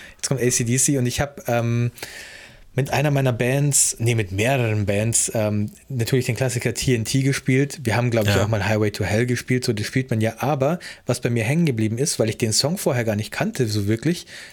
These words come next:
Speaker 1: ich hab mich nie so wirklich für, ähm, mit A C D C beschäftigt. Für mich waren
Speaker 2: Ja,
Speaker 1: die
Speaker 2: ich auch
Speaker 1: halt
Speaker 2: nicht.
Speaker 1: immer so die,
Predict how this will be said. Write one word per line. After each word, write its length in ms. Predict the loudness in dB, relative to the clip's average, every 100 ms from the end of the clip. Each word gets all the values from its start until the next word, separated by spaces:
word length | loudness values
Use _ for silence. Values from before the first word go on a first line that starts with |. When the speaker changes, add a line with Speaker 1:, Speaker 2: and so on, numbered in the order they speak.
| -4
Speaker 1:
ich 120 | -2
hab 80 | 0
mich 140 | 2
nie 140 | 2 2
so 120 | 0
wirklich 240 | 0 -2
für, 120 | -2 -2 0
ähm, 260 | 0 0 0
mit 140 | 0
A 120 | 2
C 120 | 0
D 100 | 0
C 160 | 0 0
beschäftigt. 560 | 0 0 -2 -2 -2 0
Für 80 |
mich 240 | 0 0 2
waren 80 | 4
Speaker 2:
Ja, 120 | 4
Speaker 1:
die 40 |
Speaker 2:
ich 80 | 4
auch 60 | 4
Speaker 1:
halt 80 |
Speaker 2:
nicht. 140 | 2 2
Speaker 1:
immer 140 | 2
so 200 | 4 2
die, 240 | 2 0